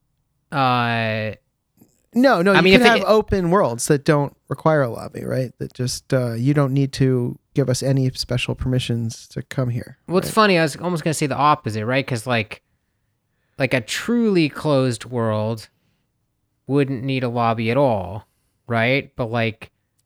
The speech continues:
Speaker 1: a sort of in-, like, a, it's these, like, big infrastructure worlds really need a lobby, right? 'Cause they wanna be,
Speaker 2: Right.
Speaker 1: they wanna be
Speaker 2: 'Cause
Speaker 1: open,
Speaker 2: they wanna be able
Speaker 1: but
Speaker 2: to
Speaker 1: then
Speaker 2: give
Speaker 1: they
Speaker 2: you,
Speaker 1: need to
Speaker 2: like,
Speaker 1: filter you after
Speaker 2: Right.
Speaker 1: you get in.
Speaker 2: Right, exactly. They wanna be open, but they wanna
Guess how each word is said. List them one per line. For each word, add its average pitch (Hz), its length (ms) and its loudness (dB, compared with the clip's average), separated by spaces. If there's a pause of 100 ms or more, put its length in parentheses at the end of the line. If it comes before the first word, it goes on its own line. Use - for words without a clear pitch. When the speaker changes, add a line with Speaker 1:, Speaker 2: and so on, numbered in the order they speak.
(160)
Speaker 1:
a 143 80 -8
sort 147 220 0
of 123 120 -2
in-, 156 260 -2
like, 147 200 0
a, 143 140 2 (100)
it's 156 140 0
these, 160 240 2
like, 156 260 0
big 175 300 6
infrastructure 143 640 0
worlds 113 320 -2
really 123 280 2
need 107 160 -4
a 98 40 -4
lobby, 92 480 -8
right? 110 220 -2
'Cause 110 140 -8
they 120 120 -2
wanna 123 260 -2
be, 110 440 -4 (100)
Speaker 2:
Right. 143 160 4
Speaker 1:
they 135 60 2
wanna 151 140 4
be 139 100 0
Speaker 2:
'Cause 151 300 4
Speaker 1:
open, 113 220 0
Speaker 2:
they 180 140 4
wanna 175 220 2
be 165 100 0
able 156 80 4
Speaker 1:
but - 60 4
Speaker 2:
to - 40 4
Speaker 1:
then 151 120 4
Speaker 2:
give 151 120 6
Speaker 1:
they 156 60 6
Speaker 2:
you, 151 60 6
Speaker 1:
need 151 60 4
to - 60 6
Speaker 2:
like, 135 140 0
Speaker 1:
filter 156 320 4
you 113 460 0
after 127 220 4
Speaker 2:
Right. 120 140 2
Speaker 1:
you 101 80 -6
get 110 220 -6
in. 104 260 -8
Speaker 2:
Right, 135 320 0
exactly. 127 440 0
They 151 80 6
wanna 156 140 2
be 147 80 0
open, 165 280 2
but 151 120 2
they 147 100 2
wanna 135 280 2